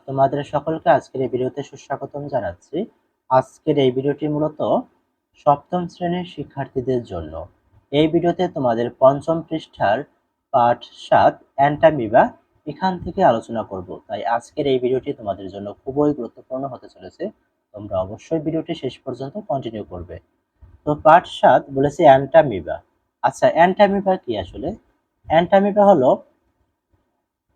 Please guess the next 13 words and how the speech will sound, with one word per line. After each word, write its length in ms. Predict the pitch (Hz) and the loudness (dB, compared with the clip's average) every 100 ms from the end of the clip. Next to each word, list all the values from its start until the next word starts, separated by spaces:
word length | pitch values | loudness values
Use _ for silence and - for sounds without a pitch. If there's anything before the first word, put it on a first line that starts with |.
| _ - | _ 0
প্রোটিস্টা 500 | 151 190 185 208 190 | 0 2 2 6 8
রাজ্যভুক্ত 680 | 143 123 156 190 - 120 - - | 6 4 0 0 0 -4 -2 2
আরেক 340 | 143 160 151 165 | 4 4 0 -2
ধরনের 420 | 170 175 143 139 - | 0 2 0 -2 0
এককোষী 640 | 156 156 - 165 - 151 | 2 2 0 -10 -6 -8
জীব। 200 | 107 90 - _ _ - - | -8 -12 -14 _ _ -8 0
তোমরা 260 | 151 170 | 4 4
ইতিমধ্যে 760 | 185 139 165 175 170 160 139 131 | 4 2 0 0 -2 -2 0 2
রাজ্যগুলো 580 | 135 123 120 143 151 147 | 4 4 2 -2 0 -2
কিন্তু 200 | 151 147 | -4 -4
পড়েছো, 360 | 143 120 120 - | -4 -6 -10 -10
প্রোটিস্টা, 480 | 139 139 127 - 127 | -8 -6 -8 -2 2
অ্যানিমেলিয়া, 760 | 120 123 127 123 120 110 196 | 2 0 -4 -4 -2 -4 -6